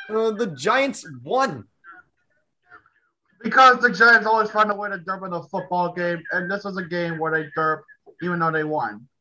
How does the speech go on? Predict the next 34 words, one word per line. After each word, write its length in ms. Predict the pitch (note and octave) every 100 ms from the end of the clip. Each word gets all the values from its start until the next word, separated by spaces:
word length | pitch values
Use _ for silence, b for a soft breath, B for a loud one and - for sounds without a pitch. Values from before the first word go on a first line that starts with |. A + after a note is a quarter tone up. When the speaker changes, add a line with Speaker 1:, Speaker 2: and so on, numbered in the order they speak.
| _ -
Speaker 1:
How 240 | G#3+ D#4+
Speaker 2:
Because 80 | F#4+
Speaker 1:
did 80 | -
Speaker 2:
of 60 |
the 60 | -
Speaker 1:
they? 60 | C4
Speaker 2:
Giants. 460 | D#3 F4 D#4 -
Speaker 1:
They 80 | F#4+
were 120 | G4
the 160 | G4 F4
ones 340 | E4+ E4+ C#4+
that 200 | D4 D#4
scored 540 | - - - F4 F4+ E4
the 80 | D4
safety, 680 | - D4 B3+ - A#3+ G#3+ E3
you 320 | G3 F#3+ A#2 _ _ -
dumbass. 760 | A#3+ C#4 C#4+ D4 - - - _ _ _ _ _ b b b b b - _ _ _ _ _ -
The 280 | A3 D4 -
Speaker 2:
Hell, 160 | C4 A3
there 100 | B3
was 120 | B3
no 260 | A#3+ E4 -
competent 440 | - C4 B3+ A#3+
receivers 380 | A3+ A3+ A#3+ A3
for 80 | A3+
the 100 | G3
Giants 360 | G#3 G#3 G#3
this 140 | G3 F#3
week, 240 | F#3 D#3+ - _ _ -
other 220 | B3+ B3
than 180 | A#3 G#3
Daniel 360 | G#3+ G#3 G3
<laughs> 40 | E3+
Jones. 760 | F#3 - F#3 F#3 E3 - -